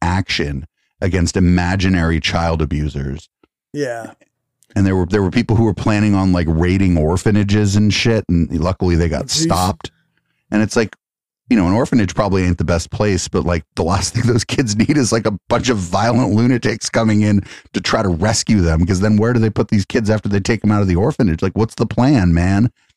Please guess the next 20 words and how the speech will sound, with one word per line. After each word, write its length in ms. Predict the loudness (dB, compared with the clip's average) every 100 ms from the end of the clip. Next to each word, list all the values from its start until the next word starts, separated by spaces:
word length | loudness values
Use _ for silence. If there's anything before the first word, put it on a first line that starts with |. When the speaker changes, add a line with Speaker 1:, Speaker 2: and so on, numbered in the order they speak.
| _ -6
Speaker 1:
The 40 |
plan 300 | -2 0 2
don't 200 | 2 2
go 100 | 2
nowhere 300 | 2 2 0
good. 220 | 0 0 2
They'll 120 | 0
probably 320 | 0 0 2
end 140 | 2
up 80 | 2
doing 220 | 2 2
the 80 | 0
same 280 | 0 0 0
thing 220 | 2 2
they're 160 | 2 0
accusing 420 | 0 0 2 2
the 100 | 2
orphanage 500 | 2 0 2 2 2
of 80 | 2
doing. 400 | 2 2 0